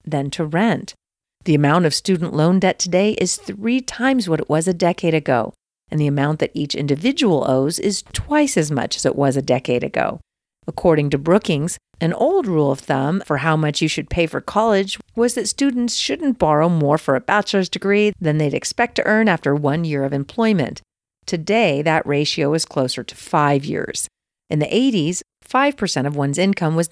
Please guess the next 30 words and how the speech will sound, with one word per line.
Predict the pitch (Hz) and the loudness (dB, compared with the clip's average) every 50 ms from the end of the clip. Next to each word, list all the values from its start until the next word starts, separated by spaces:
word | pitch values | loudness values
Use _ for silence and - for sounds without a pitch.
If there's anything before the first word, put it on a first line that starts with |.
| - 165 | -6 -2
needed | 185 208 233 240 202 170 170 165 | 0 2 2 4 4 2 0 0
to | - 208 | -2 -2
make | 180 147 135 139 - | 0 0 0 -2 0
those | - 147 139 143 | 0 0 0 0
student | - - 156 143 143 139 123 | -2 -2 -2 -2 -2 -4 -4
loan | 131 135 135 135 135 | -2 -2 -4 -4 -4
payments. | - 175 180 180 170 139 113 - - - - _ _ _ _ _ _ - | -2 -2 0 2 2 0 -2 -4 -8 -10 -12 _ _ _ _ _ _ -8
Today, | - 165 151 139 - 180 190 196 170 135 131 139 - _ _ - | -8 -8 -6 -2 0 2 2 4 2 2 0 -2 -4 _ _ -6
it | 175 - - | -6 -4 -2
takes | - 180 139 127 - - | -2 -2 -2 -2 -2 -4
up | 123 110 - - | -6 -6 -6 -12
ten | - - - 165 160 160 160 - _ - | -10 -6 -4 -2 -2 -2 -2 -6 _ -10
to | - - 170 | -8 -8 -8
twenty | - - - - - - 294 294 269 214 | -8 -10 -14 -12 -4 -2 0 2 4 2
percent | 160 - 147 131 - - 143 131 | 2 0 -4 -6 -2 -2 -2 -2
of | 135 135 - 143 160 | -2 -4 -4 -4 0
one's | 156 147 143 139 139 - | 2 2 2 2 0 0
income, | 156 160 147 139 - - 139 127 - - - | 0 0 0 0 0 -2 -2 -2 -2 -4 -2
which | - 160 165 - - - - 165 | 0 0 0 -2 -6 -10 -10 -14
drastically | 156 - 190 202 226 214 214 - - - 156 - - 151 139 143 | -10 -6 -2 0 2 2 2 0 0 -2 -4 -2 -2 -2 0 0
affects | 143 - - 123 127 - - | -2 -2 -2 -4 -4 -2 -4
a | 147 | -4
borrower's | 139 143 147 135 135 139 139 135 139 139 135 139 | -2 -2 0 2 2 4 4 4 2 0 -2 -2
debt-to-income | - 143 - - - - - 165 175 170 - 180 160 143 | -2 -2 -2 -2 -4 -2 0 0 0 0 0 0 0 0
ratios | 131 131 135 135 - - 143 135 135 139 - - _ _ _ _ _ _ - - | 0 -2 -2 -2 -2 -2 0 -2 -2 -4 -6 -8 _ _ _ _ _ _ -2 2
and | 202 196 185 | 2 2 2
virtually | 165 156 147 143 - 180 160 156 151 147 - - | 2 0 -2 0 0 0 2 2 2 0 -2 -2
eliminates | - 165 170 185 196 202 208 202 175 143 120 110 - - - - | -2 0 0 2 4 4 4 6 4 4 2 -2 -4 -4 -6 -6
their | - - 135 135 147 | 0 0 2 2 2
ability | 143 139 143 131 127 131 135 135 143 | 2 0 0 -2 0 -2 -2 -4 -4